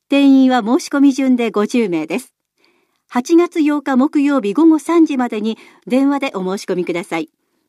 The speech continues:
問い合わせ申し込み先は会場となる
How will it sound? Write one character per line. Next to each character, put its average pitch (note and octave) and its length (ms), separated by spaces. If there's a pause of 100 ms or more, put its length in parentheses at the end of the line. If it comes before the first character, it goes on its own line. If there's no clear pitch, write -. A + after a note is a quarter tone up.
(180)
問 C#4+ 180
い C#4 60
合 C#4 60
わ D4 100
せ B3 200
申 A#3 180
し - 80
込 B3 120
み B3 100
先 A3 280
は G#3 140 (200)
会 A#3+ 180
場 G#3+ 200
と G#3 140
な G3+ 120
る F3+ 180